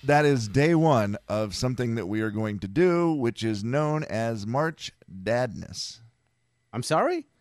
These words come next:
Speaker 1: March Dadness. I just was gonna tell you guys about this earlier. March Dadness is here, and that will be a dad joke once a day.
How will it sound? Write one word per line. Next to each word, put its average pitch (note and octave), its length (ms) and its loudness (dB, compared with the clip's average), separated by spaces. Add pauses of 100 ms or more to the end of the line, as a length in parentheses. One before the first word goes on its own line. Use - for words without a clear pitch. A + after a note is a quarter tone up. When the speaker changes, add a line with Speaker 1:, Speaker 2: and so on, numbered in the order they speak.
(280)
Speaker 1:
March D#3 340 0
Dadness. D3 640 -2
I - 120 -20
just - 440 -6 (520)
was A2 160 -8
gonna B2+ 140 -2
tell C#3 160 0
you B2+ 80 -2
guys A#2 220 -2
about A2+ 180 -4
this G#2+ 180 -8
earlier. B2+ 380 -2 (320)
March C#3+ 400 2
Dadness D3+ 480 2
is G#2 140 -4
here, F3 400 0 (880)
and G#2 340 -2
that A#2+ 160 0
will A#2 120 -2
be A#2+ 260 -4 (100)
a F2+ 180 -8
dad C3+ 480 -2
joke E2+ 440 -8 (260)
once A#2 520 -6
a C#3 80 -6
day. G2 520 -12